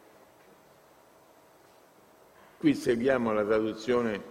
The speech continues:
nell'aspetto linguistico,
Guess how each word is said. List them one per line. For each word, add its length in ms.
nell'aspetto 680
linguistico, 960